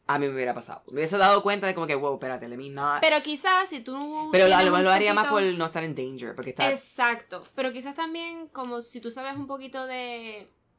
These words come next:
Speaker 2: investigaciones o lo que sea,
Speaker 1: <laughs> Ujú.
Speaker 2: nosotros quizás que somos muy fan de esto y sabemos que quizás no debemos hacer esto en
Speaker 1: No,
Speaker 2: este
Speaker 1: no, no,
Speaker 2: momento.
Speaker 1: no touch it.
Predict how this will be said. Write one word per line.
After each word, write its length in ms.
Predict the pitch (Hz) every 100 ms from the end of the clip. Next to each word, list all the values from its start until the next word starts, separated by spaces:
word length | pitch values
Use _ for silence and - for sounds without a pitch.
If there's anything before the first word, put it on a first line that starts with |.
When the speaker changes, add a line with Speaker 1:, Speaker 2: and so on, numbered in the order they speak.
| _ _ _ _
Speaker 2:
investigaciones 580 | 240 233 233 220 247 262
o 60 |
lo 80 | 269
que 100 | 247
sea, 300 | 240 240 175 214
Speaker 1:
<laughs> 60 |
Ujú. 220 | 180 135 -
Speaker 2:
nosotros 480 | - 233 - 240 262
quizás 240 | 254 226 240
que 40 |
somos 220 | 226 220 226
muy 240 | 240 240
fan 260 | 240 233 233
de 200 | 233 240
esto 180 | 233
y 80 | 196
sabemos 280 | 190 185 196
que 100 | 214
quizás 340 | 220 226 220 220 _ _ _ _
no 340 | 226 226 220
debemos 260 | 233 240 233
hacer 160 | 226 226
esto 180 | 226
en 60 | 175
Speaker 1:
No, 60 | 151
Speaker 2:
este 140 | 247
Speaker 1:
no, 60 | 233
no, 60 |
Speaker 2:
momento. 300 | - 233 120 -
Speaker 1:
no 140 | -
touch 240 | 175 160
it. 240 | 156 147